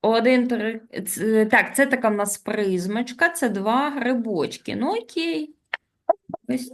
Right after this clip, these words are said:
так от. За кожну призмочку даю по два грибочки.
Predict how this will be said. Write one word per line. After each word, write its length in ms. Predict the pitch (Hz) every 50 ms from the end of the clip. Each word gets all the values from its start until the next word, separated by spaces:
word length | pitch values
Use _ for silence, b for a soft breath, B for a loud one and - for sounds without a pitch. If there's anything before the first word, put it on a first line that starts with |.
| -
так 360 | - 254 254 262 262 254 262 -
от. 260 | 240 226 226 220 - - _ _ _ _ _ _ _ _ _ _ _ _ _ _ _ _ _ _ _ _ _ _ _ _ _ _ _ _ - - _ _ _ - - _ _ _ _ _ _ _ _ _ _ _ _ _ _ _ _ _ _ _ _ _ _ _ _ 466 494 480 - 508 539 480 - _ _ _ _ _ _ _ _ _ _ _ _ _ _ _ -
За 280 | 190 202 240 262 254
кожну 720 | 254 277 311 311 294 262 233 254 254 247 247 247 240 240 240 240 240 - _
призмочку 600 | - 262 320 370 339 339 294 262 233 240 - 220
даю 260 | 196 202 233 285 277
по 80 | 269 240
два 180 | 196 202 220
грибочки. 760 | 233 240 233 240 202 185 175 156 - - - - - 98 190